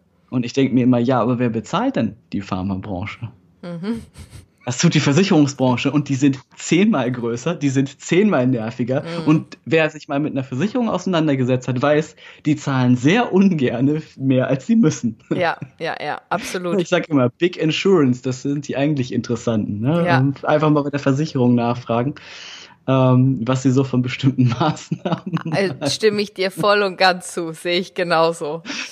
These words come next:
Speaker 2: Ja.
Speaker 1: Ja, ich, ich finde das witzig, wenn man so die größte, das ist ja die, eine der größten Industrien überhaupt neben
Speaker 2: Ja.
Speaker 1: Banken.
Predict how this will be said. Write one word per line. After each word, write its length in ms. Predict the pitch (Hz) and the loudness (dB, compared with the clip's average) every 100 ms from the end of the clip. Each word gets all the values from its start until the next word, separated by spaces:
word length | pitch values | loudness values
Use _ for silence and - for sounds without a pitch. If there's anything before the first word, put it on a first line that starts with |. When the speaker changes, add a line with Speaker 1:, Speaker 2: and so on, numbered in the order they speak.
| - _ - | -18 _ -4
Speaker 2:
Ja. 180 | 160 143 | 0 0
Speaker 1:
Ja, 40 | |
ich, 180 | 139 - | 0 -4
ich 120 | 131 | 0
finde 180 | 156 135 | 0 0
das 80 | - _ | -4 _
witzig, 380 | 139 131 101 104 | -10 -4 -4 -2
wenn 80 | 110 | 0
man 160 | 107 104 | 0 0
so 80 | |
die 120 | 107 107 | -2 0
größte, 640 | 113 127 131 - 113 117 - - | 4 4 4 2 2 0 -4 0
das 120 | 117 | 4
ist 100 | 98 | 4
ja 60 | 101 | 2
die, 60 | |
eine 160 | 113 104 | 2 2
der 100 | 98 | 0
größten 600 | - 101 - 101 98 92 | 0 -2 0 -2 -2 -6
Industrien 560 | 101 104 101 - 110 98 | -2 -2 -2 -2 0 2
überhaupt 480 | 101 98 98 90 110 | 0 -2 -2 0 0
neben 180 | 95 | 2
Speaker 2:
Ja. 140 | 101 156 | 2 2
Speaker 1:
Banken. 400 | 113 107 104 | -2 -2 -2